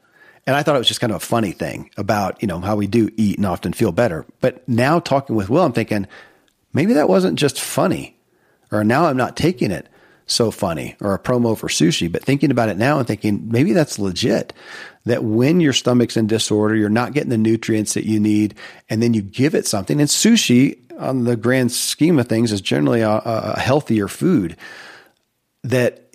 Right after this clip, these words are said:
it did set things right. And you do really honestly feel better. And it's not just because you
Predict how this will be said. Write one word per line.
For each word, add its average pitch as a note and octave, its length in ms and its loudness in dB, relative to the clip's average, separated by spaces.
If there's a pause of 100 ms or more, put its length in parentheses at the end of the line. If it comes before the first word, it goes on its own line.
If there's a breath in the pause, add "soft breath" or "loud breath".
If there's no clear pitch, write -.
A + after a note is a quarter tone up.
(140)
it A#2+ 280 -2
did E3 200 2
set - 360 -4
things F#2 260 -6
right. D2 320 -6
And B2 140 0
you A#2+ 80 4
do D3 420 2
really C#3 580 4
honestly D#3 460 2
feel - 240 2
better. G#2 200 0
And F#2+ 100 0
it's - 160 -4
not C#3+ 380 2
just A#2+ 340 0
because A2+ 340 2
you G#2+ 80 0